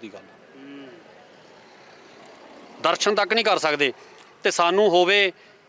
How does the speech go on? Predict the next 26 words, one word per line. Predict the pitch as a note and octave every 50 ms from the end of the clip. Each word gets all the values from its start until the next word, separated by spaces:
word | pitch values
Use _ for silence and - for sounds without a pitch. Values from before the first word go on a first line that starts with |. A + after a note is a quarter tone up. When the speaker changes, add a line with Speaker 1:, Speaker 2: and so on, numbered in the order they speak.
| _ _ _ _ D3
Speaker 1:
ਵੀ | F3+ G3 G3+ - _ _ _ _ _ - -
ਸਾਡੀ | - - D#3 D#3+ D#3 F#3+ F#3
ਮਾਂ | E3+ C#3+ C3+ C#3 - D#3+ C#3+
ਹੈ | C3 C3+ C3 C3 A#2+ G#2+ - _ _ _ _ _ _ _ _ _ _ _ _ -
ਤੇ | - G3+ - -
ਉਹ | G3 G#3+
ਵੀ | A3 A#3 A3+ G#3 - _ _ _ _ _ -
ਭਾਰਤ | - G3+ F3+ E3 D3 C3 - E3+
ਦੇ | D#3+ E3 F#3 F#3+
ਵਿੱਚ | F#3+ F#3 - - -
ਹੀ | G3+ G3+
ਇੱਕ | G3 F#3 E3+ - F#3+ -
ਖੂੰਜੇ | - E3 E3+ D#3 E3+ F3 E3+
ਤੇ | - F3+ F3+ F3 - - _ _ _ _ _ -
ਪੁੱਤ | E3+ - - - F#3
ਬੈਠਾ | F3 F#3 E3+ - F3 G3 F#3+
ਹੋਵੇ, | F3 G3+ F3+ D3+ D#3 E3+ D#3 - - _ _ _ _ - -
ਦੂਏ | D#3 E3+ F3+ F3
ਖੂੰਜੇ | E3 - E3 E3+ D#3+ E3 E3+
ਦੇ | E3 F3
ਵਿੱਚ | E3 E3 D#3+ -
ਉਹਦੀ | E3+ D#3+ F3
ਮਾਂ | D#3 C3 C3 C3 C#3 C#3
ਬੈਠੀ | D3+ D#3 - - E3+ E3+
ਹੋਵੇ, | D3 E3 E3+ E3+ E3+ D#3+ - - - - - - - _ _ -
ਤਾਂ | F#3 G3